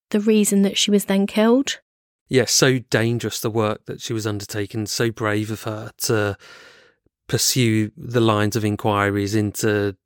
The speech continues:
Speaker 2: drug gangs and all of that, knowing that, I don't know, that, that her life was in danger, but she carried on because that was more important. It's just, just
Speaker 1: Yeah,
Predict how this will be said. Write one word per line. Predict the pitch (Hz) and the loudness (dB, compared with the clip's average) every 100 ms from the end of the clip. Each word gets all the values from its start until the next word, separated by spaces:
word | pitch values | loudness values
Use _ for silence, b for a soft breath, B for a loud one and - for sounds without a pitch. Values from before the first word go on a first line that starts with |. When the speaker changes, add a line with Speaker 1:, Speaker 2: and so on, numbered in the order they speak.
| _ - 151 _ | _ -20 -20 _
Speaker 2:
drug | 127 107 - | -2 -2 0
gangs | 107 101 101 113 | 0 0 -2 0
and | 110 | 2
all | 107 | 2
of | 98 | 0
that, | 107 107 | 0 0
knowing | 113 110 107 110 | 2 2 2 2
that, | 104 113 - B B B B B B B B B - | 2 0 0 B B B B B B B B B -6
I | |
don't | 110 117 | -2 0
know, | 117 139 | 4 2
that, | 120 - - | 2 0 2
that | 120 107 | 0 2
her | 117 | 0
life | 113 110 107 | 2 2 0
was | 117 113 | -2 0
in | 110 | 0
danger, | 107 113 127 - | 2 0 0 -4
but | - | -4
she | - 117 | -6 -6
carried | 113 110 107 | -2 2 2
on | 110 127 | 0 -2
because | 131 123 - | 0 -2 -2
that | 104 | -4
was | 110 | -2
more | 117 104 104 | 0 0 0
important. | - 110 110 - 123 139 135 123 | -2 -2 -2 -2 -2 -2 -4 -8
It's | 110 - | -10 -4
just, | 123 - - B B B | -2 -4 -10 B B B
just | 220 220 220 | 6 6 6
Speaker 1:
Yeah, | 208 | 0